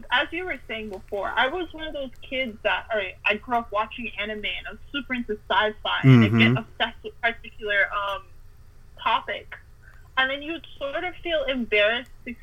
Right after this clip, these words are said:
Speaker 1: speak about that with your Black peers,
Speaker 2: Mm.
Speaker 1: despite the fact that now I'm realizing that, like, ninety percent of us,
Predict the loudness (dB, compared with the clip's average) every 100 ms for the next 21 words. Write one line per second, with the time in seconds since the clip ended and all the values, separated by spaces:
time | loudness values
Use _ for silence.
0 | -12 -6 -6 -2 -2 0 -2 -2 -2 -4
1 | 0 0 0 -4 -10 -4 -2 -2 -2 2
2 | 4 4 0 -4 -6 -6 -4 0 0 0
3 | 0 2 4 2 0 2 4 4 0 -2
4 | -2 -4 -6 -8 -8 -10 -12 0 2 2
5 | 0 -6 -2 0 0 -4